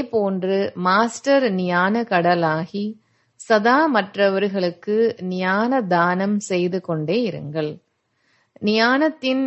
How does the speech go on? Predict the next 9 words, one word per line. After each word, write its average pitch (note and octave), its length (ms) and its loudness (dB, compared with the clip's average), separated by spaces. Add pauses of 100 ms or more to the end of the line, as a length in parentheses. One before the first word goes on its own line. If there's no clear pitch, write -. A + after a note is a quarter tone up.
எவ்வளவு C4 640 0
உயர்ந்த A3 480 0
பொக்கிஷம் A3+ 760 -4
உங்களிடத்தில் G3 680 -2
இருக்கிறது! F3 540 -4 (720)
இதனால் F3+ 560 2 (140)
நிறைந்தவராகி G3+ 1200 2 (240)
நினைவின் B3 720 0
அனுபவங்களால் E3+ 1080 0